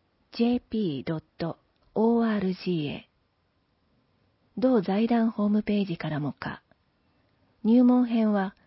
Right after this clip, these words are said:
八月八日月曜、実践編は二十四日水曜締め切り。その他、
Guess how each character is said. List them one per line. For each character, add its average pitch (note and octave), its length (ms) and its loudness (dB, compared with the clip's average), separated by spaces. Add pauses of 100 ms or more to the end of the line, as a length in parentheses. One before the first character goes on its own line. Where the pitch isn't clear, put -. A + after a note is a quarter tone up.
(100)
八 - 320 -2
月 B3 240 2
八 A3 200 2
日 G#3 200 -2
月 G3+ 320 -4
曜、 F#3+ 320 -2 (480)
実 G#3+ 180 0 (140)
践 B3 180 4
編 A3 300 0
は G3+ 200 -2 (200)
二 A#3+ 160 4
十 G3 240 -2
四 E3 180 -4 (100)
日 F3+ 140 -6 (140)
水 A#3+ 240 0
曜 G3 160 0
締 - 180 -10
め D#3+ 100 -6
切 - 160 -10
り。 D3 220 -8 (1600)
そ - 140 -2
の A#3+ 140 2
他、 D#3 300 -8